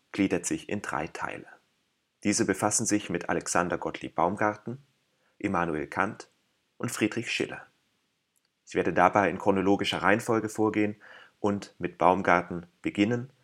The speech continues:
mich danach ausführlicher mit Kants Kritik der Urteilskraft befassen und abschließend Schiller zu Wort kommen lassen, der in seinen Überlegungen zur Ästhetik und zum Schönen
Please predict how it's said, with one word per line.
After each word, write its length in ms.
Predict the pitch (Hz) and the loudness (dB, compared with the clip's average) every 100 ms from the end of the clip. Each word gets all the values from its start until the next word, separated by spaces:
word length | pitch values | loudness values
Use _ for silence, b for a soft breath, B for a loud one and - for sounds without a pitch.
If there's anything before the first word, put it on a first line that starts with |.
| b b - | b b -6
mich 140 | 107 | 2
danach 420 | 110 107 123 - | 4 6 2 4
ausführlicher 600 | 104 107 - 104 101 101 | 2 2 2 0 0 -4
mit 160 | 87 - | -6 -4
Kants 280 | 85 87 - | -4 -4 -8
Kritik 320 | - - - | -10 -8 -4
der 100 | 90 | 0
Urteilskraft 640 | 117 127 78 - 64 - - | 0 0 -4 -4 -8 -10 -12
befassen 480 | 82 82 - 80 b b b | -4 -2 -2 -4 b b b
und 160 | - 87 | -6 -2
abschließend 500 | 107 - 92 95 98 | 0 0 -2 -4 -4
Schiller 400 | - 87 - - _ | -2 -4 -4 -14 _
zu 200 | - 95 | -4 -2
Wort 180 | 85 - | -4 -6
kommen 220 | - 78 | -8 -4
lassen, 360 | 78 80 82 78 b b b | -2 -2 -4 -8 b b b
der 100 | 85 | -4
in 80 | 87 | 0
seinen 260 | 90 87 80 | 0 -2 -2
Überlegungen 540 | 90 90 113 117 107 | 0 2 2 0 -2
zur 140 | - | -4
Ästhetik 640 | - - 101 95 - - - | -6 -4 -2 -2 -4 -8 -10
und 180 | - 90 | -8 -8
zum 180 | - 78 | -8 -8
Schönen 480 | - 95 95 90 | -2 0 0 -4